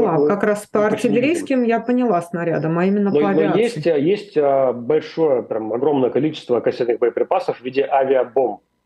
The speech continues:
Speaker 2: Их можно вот много-много кидать, и именно кассетных боеприп-, кассетных авиабомб, э, у России много. Правда, в последнее время мы их, э, особо не видели применения,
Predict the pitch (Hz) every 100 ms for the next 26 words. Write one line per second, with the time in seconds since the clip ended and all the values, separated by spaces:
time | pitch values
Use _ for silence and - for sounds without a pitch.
0 | _ _ _ 120 123 135 147 143 135 127
1 | 120 113 113 120 135 117 123 117 123 135
2 | 180 - 117 113 110 113 120 123 120 123
3 | 139 107 98 104 107 - 127 113 139 -
4 | 123 117 107 107 151 170 117 110 110 107
5 | - 139 120 - _ _ 110 123 139 -
6 | - _ _ _ - 127 127 - 147 147
7 | 143 143 139 135 120 131 135 139 131 131
8 | 131 160 208 143 -